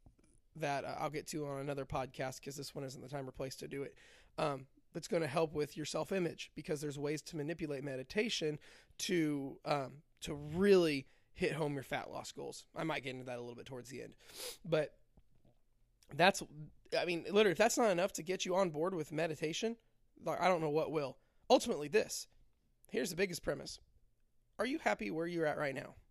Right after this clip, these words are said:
Probably not. Okay, if you're not, if you're not happy with where you're at, and I am saying this is going to help get you where you want to be, like,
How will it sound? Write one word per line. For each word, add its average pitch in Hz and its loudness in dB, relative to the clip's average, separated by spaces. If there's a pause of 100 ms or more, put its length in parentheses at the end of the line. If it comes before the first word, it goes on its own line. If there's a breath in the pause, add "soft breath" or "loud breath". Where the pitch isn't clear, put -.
(880)
Probably 143 -6
not. - -12 (480)
Okay, - -4 (280 soft breath)
if 175 -2
you're 180 2
not, 196 2
if 147 -6
you're 170 0
not 247 4
happy 247 2
with 214 -2
where 240 -2
you're 165 2
at, - 0
and 165 -2
I 196 2
am 214 -2
saying 196 -2
this 190 0
is 180 -6
going 202 -2
to 131 -8
help 156 -4
get 175 -4
you 208 -4 (100)
where 156 -2
you 175 -6
want 185 -4
to - -8
be, 226 -2 (580 soft breath)
like, 202 2